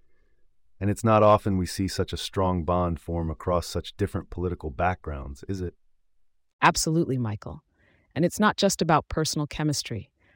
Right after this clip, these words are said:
Speaker 2: Their alliance is also a strategic move. For Sunak post-Brexit, it's beneficial to have an ally within the E U. Meloni, on the other hand, can leverage this alliance to distance herself from her extremist roots.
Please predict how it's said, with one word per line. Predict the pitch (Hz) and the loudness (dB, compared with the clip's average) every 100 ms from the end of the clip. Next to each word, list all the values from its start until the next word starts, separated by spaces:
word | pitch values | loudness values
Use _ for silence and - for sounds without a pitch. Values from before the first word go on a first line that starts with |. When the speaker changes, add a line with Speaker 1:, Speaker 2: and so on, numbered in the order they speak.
| _ | _
Speaker 2:
Their | - 160 | 0 4
alliance | 165 160 160 160 160 | 6 6 4 2 0
is | 147 | 2
also | 151 - | 2 0
a | 151 | -4
strategic | - 147 - 143 139 | -4 -6 -4 -4 -4
move. | 156 160 131 127 - _ _ _ | 0 0 0 -4 -16 _ _ _
For | - | -6
Sunak | 147 - 214 151 - - | -2 4 6 4 2 0
post-Brexit, | 165 - - 139 135 123 - - | 0 0 0 -2 -2 -6 -6 -10
it's | 139 | -6
beneficial | - 165 175 190 - 160 | 0 2 2 0 0 -2
to | 151 | -4
have | 147 143 | -2 -2
an | 135 - | 0 2
ally | 156 165 143 139 | 4 4 2 0
within | 135 143 139 | -2 -2 0
the | 135 | 0
E | 135 | -2
U. | 131 131 85 - _ _ _ _ _ - | -2 -2 -4 -8 _ _ _ _ _ -2
Meloni, | 156 170 202 185 | 2 6 6 6
on | 160 | 6
the | 147 | 4
other | 143 139 | 4 0
hand, | 139 135 143 - - | -2 -4 -6 -10 -12
can | 147 143 | -4 0
leverage | 151 180 185 170 - | 2 4 2 -2 0
this | 160 - | -2 -2
alliance | 143 139 143 120 - - - | -2 0 0 -2 -6 -12 -10
to | - | -8
distance | 135 180 190 - 156 - | 0 0 0 0 -4 -4
herself | 139 - 120 113 | -6 -4 -6 -6
from | - 135 | -6 -6
her | 135 131 | -4 -6
extremist | - - 147 139 135 - | -6 -4 -2 0 -2 -4
roots. | 131 110 - - | -6 -6 -8 -14